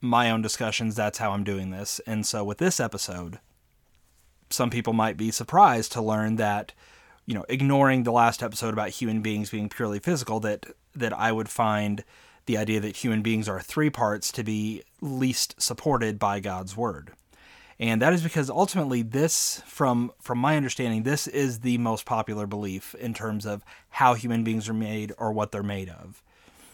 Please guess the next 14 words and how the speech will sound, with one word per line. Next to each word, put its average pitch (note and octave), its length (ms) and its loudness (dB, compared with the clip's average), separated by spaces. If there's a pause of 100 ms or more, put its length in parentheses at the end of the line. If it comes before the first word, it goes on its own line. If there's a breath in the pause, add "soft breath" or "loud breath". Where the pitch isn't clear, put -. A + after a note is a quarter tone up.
(500 soft breath)
And A#2+ 520 2 (280)
in C3+ 120 0
a B2+ 40 2
way, F3 280 4
it's, - 360 -2
it's C#3 160 -2
a C3 60 0
very D#3+ 220 2
convincing A#2+ 560 0
argument, G2+ 420 -2
as G#2 220 -2
we G#2+ 100 -4
will F#2+ 140 -6
see. D#2+ 440 -6